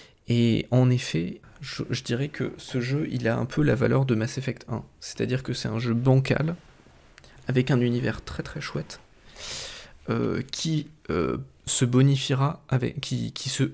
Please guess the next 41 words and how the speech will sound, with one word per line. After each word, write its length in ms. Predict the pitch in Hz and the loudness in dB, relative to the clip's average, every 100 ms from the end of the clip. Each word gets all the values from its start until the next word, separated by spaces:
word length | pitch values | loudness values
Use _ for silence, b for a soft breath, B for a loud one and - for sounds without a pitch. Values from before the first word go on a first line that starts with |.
| - | -8
se 260 | - - 117 | -16 -8 -6
serait 320 | - 139 151 | 0 2 2
bonifié 540 | 139 131 131 131 - 143 | 4 6 4 2 0 0
avec 240 | 117 - | -2 -2
le 80 | 110 | -2
temps, 240 | 123 - - _ _ _ _ _ _ _ _ _ _ - | -2 -4 -8 _ _ _ _ _ _ _ _ _ _ -2
grâce 360 | 120 113 131 | 2 2 2
aux 40 | 135 | 0
suites, 440 | - 127 139 - _ _ - | -4 -8 -10 -12 _ _ 4
<clears throat> 240 | 151 135 | 4 8
aux 120 | 131 | 4
suites 400 | 120 - 160 - - | 4 0 -2 -4 2
et, 220 | 120 117 | 2 4
euh, 280 | 110 - - | 0 -2 -2
aux 180 | 117 117 | 2 2
conséquences 720 | - 135 - 131 139 151 - - | 2 2 2 0 -2 -2 -8 -4
de 240 | 127 120 | 2 4
nos 240 | 120 113 120 | 4 2 0
actes. 300 | 131 - - B B B B B B B B B _ | -4 -10 -20 B B B B B B B B B _
Euh, 460 | 104 107 107 104 95 - | 0 2 2 2 0 -2
le, 640 | - 117 131 143 139 123 117 | 0 2 4 4 4 4 4
la 120 | 117 | 2
grosse 280 | 127 143 135 | 2 0 0
épine 240 | - 123 | 0 2
dans 120 | 117 | 2
le 60 | 113 | 0
pied, 180 | - 160 | -2 -4
c'est 180 | - | -2
que, 320 | 110 - 139 - | -2 -2 -2 -2
euh, 220 | 120 90 | -4 0
l'univers, 420 | 107 110 117 117 131 | 2 4 4 4 4
on 60 | |
le 60 | 123 | 2
connaît 260 | 123 110 | 2 2
déjà, 260 | 107 107 139 | 2 2 2
il 40 | |
n'y 60 | 131 | 0
a 40 | |
plus 200 | 98 - | -2 -4
cet 280 | 143 - 107 | 0 0 2
émerveillement 640 | 113 110 113 107 110 127 | 2 4 4 2 2 -4